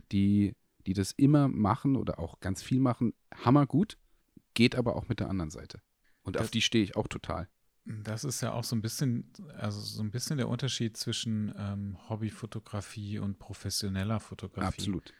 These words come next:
Speaker 1: absolut.
Speaker 2: Und ich, ähm, versuche halt, also ich versuche halt so professionell wie möglich zu sein, wenn ich, wenn ich, ähm, sowas mache wie jetzt beim letzten Mal.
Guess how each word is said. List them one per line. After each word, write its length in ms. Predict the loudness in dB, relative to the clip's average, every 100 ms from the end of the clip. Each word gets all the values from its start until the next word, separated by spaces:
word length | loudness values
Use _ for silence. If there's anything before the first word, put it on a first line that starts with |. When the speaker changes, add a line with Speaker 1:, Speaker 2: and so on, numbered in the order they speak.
| -12
Speaker 1:
absolut. 500 | -12 -10 -12 -12 -14 _ _
Speaker 2:
Und 240 | -4 -4 -4
ich, 360 | -6 -6 -8 -6
ähm, 380 | -2 -2 -4 -4
versuche 580 | -4 -2 0 6 8
halt, 440 | 8 8 4 0 -6
also 140 | -4
ich 100 | -4
versuche 400 | -4 -4 -4 0
halt 180 | 0 2
so 120 | -4
professionell 840 | -4 -4 -4 -2 -4 -4 -2 -2 0
wie 80 | -2
möglich 440 | -2 -4 -8 -12
zu 140 | -12 -8
sein, 380 | -4 -2 -2
wenn 120 | 0 0
ich, 340 | 0 -4 -12
wenn 160 | -6 -4
ich, 340 | -4 -8 -16 -12
ähm, 320 | -10 -10 -10
sowas 320 | -8 -6 -4
mache 340 | -4 -4 -6 -4
wie 80 | -6
jetzt 280 | -6 -8
beim 140 | -6 -4
letzten 340 | -4 -6 -6
Mal. 380 | -4 -4 -4